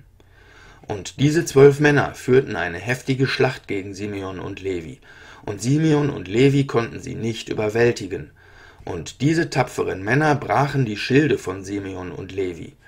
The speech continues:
Und einer von ihnen schlug mit seinem Schwert auf Levis Kopf, als Levi schnell seine Hand zum Kopf führte vor Angst vor dem Schwert. Und das Schwert schlug auf Levis Hand,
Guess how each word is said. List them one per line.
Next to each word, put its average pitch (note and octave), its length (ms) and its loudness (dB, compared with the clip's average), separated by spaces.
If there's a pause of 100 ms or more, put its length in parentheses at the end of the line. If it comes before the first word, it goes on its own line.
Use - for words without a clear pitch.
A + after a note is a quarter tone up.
(400)
Und - 280 -10
einer D3+ 300 4
von G#2+ 200 -4
ihnen A2 300 -2
schlug D#3 380 -4
mit A#2+ 140 -2
seinem G2+ 320 -6
Schwert B2+ 400 0
auf G#2 180 -6
Levis A2 440 -4
Kopf, - 400 -4 (420)
als G#2+ 260 -2
Levi A#2 320 4
schnell C3 320 4
seine A2 360 -2
Hand C#3 320 -2
zum A#2+ 200 -4
Kopf - 220 -6
führte - 460 0
vor - 380 -4
Angst A2+ 300 -6
vor A2+ 140 2
dem A2+ 180 -2
Schwert. A#2 480 2 (500)
Und A#2+ 180 0
das - 140 0
Schwert D3 380 2
schlug C#3 320 -2
auf F#2 200 -4
Levis A2 460 -2
Hand, A#2 360 -4